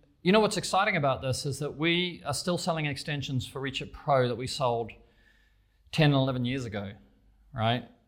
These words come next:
So they really have stood the test of time. And the same with the minis, right? People still buy extensions for the mini. They just,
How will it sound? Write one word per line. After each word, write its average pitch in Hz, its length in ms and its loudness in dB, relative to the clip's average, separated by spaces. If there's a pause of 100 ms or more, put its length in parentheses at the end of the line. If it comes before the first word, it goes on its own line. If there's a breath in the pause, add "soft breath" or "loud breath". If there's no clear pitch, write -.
(140)
So 131 220 4
they 127 80 6
really 156 440 2
have 131 220 -4
stood 139 260 -4
the 131 60 -8
test 131 260 -6
of 120 100 -18
time. 110 460 2
And 139 140 0
the 131 40 0
same 170 200 2
with 170 100 -2
the 160 60 -6
minis, 135 460 -2 (160)
right? 120 280 2
People 147 200 0
still 156 200 2
buy 135 220 2
extensions 135 500 -2
for 135 120 -8
the 123 80 0
mini. 131 240 0
They 117 120 -2
just, 151 380 -4